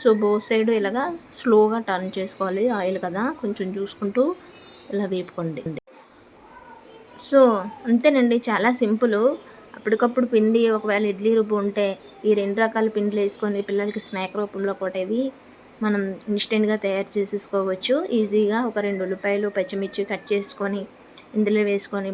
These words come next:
బొండాలు వేసి పిల్లలకైతే వేడివేడిగా ఏదైనా చట్నీ కానీ కర్రీ కానీ ఏదైనా కర్మ కానీ ఉంటే హాయిగా పెట్టవచ్చు. వాళ్ళు కూడా బాగా ఎంజాయ్ చేసుకుంటూ కూడా తింటారు. చూసారా ఎంత బ్రౌన్గా వేగాయో? ఇక ఇలా ఏగడం వల్ల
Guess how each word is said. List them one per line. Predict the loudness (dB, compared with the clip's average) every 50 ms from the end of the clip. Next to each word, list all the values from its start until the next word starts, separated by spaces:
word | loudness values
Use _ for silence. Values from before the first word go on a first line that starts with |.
| -4
బొండాలు | -4 -2 -2 -2 -2 -2 -2 -2
వేసి | -4 -6 -6 -8 -8 -6
పిల్లలకైతే | -6 -6 -4 -4 -4 -4 -4 -4 -4
వేడివేడిగా | -4 -4 -2 0 0 0 2 2 0 0
ఏదైనా | -2 -4 -6 -6 -6
చట్నీ | -6 -8 -6 -6 -6 -4 -2
కానీ | -2 -4 -4 -4 -4
కర్రీ | -4 -2 -2 -2 -4
కానీ | -4 -4 -6 -6
ఏదైనా | -6 -6 -6 -8 -8 -8
కర్మ | -8 -8 -6 -4 -4 -4 -4 -4
కానీ | -6 -6 -6 -6 -8 -10 -12 -6 -4 -4
ఉంటే | -2 0 0 -2 -2 -4 -8 -18 -20 -20 -20 -20 -20 -20 -20 -10 -4 -2
హాయిగా | 0 2 2 2 2 0 -2
పెట్టవచ్చు. | -4 -4 -2 -2 -4 -2 0 2 2 4
వాళ్ళు | 4 2 2 0
కూడా | 0 0 -2 -2 0 0
బాగా | 0 0 0 -2 -2 -2
ఎంజాయ్ | -2 -2 -2 -2 -2
చేసుకుంటూ | -4 -4 -6 -6 -8 -6 -6 -6 -4 -2
కూడా | -2 -2 -2 -2 -2
తింటారు. | -4 -4 -2 -2 -2 -4 -4 -6 -12 -18 -20 -20 -20 -20 -16 -10 -6
చూసారా | -4 0 0 0 2 2 0 0 -2 -2 -4
ఎంత | -4 -4 -2 -2 0
బ్రౌన్గా | 0 0 0 0 -2 -2 -2 0 -2 -2
వేగాయో? | -2 -2 -2 0 0 0 0 -2 -4 -6 -12 -20 -6 0 0 2
ఇక | 2 2 2 2 2 4
ఇలా | 4 6 6 4 4 2
ఏగడం | 2 2 2 4 4 4 4
వల్ల | 4 4